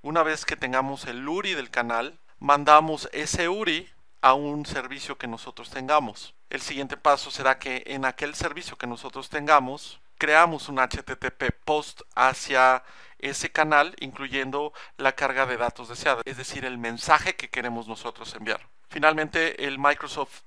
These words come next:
Push Notification Service se encarga de notificar al teléfono. Hay algunas consideraciones que debemos tomar en cuenta.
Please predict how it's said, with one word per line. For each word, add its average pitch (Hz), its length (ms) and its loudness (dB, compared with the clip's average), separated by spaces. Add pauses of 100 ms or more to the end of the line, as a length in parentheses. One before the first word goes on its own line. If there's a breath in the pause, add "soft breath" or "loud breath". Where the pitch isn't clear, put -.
Push 147 360 -6
Notification 135 920 -6
Service 131 580 -4
se - 140 -8
encarga 123 600 0
de 151 180 0
notificar 131 520 -2
al 104 140 -8
teléfono. 101 480 -8 (260)
Hay 214 140 4
algunas 208 320 4
consideraciones 165 720 -4
que 151 160 -4
debemos 143 380 -4
tomar 135 240 -2
en 135 80 -4
cuenta. 151 440 2